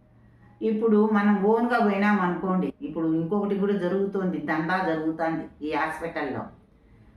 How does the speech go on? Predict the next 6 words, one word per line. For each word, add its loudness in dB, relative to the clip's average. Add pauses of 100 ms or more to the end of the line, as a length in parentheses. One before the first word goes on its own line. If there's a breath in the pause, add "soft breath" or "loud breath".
(300 soft breath)
పోయి 4
మనం 2
కట్టగలము, 2
మనకు 0
ఇన్సూరెన్స్ 2
లేదంటే 0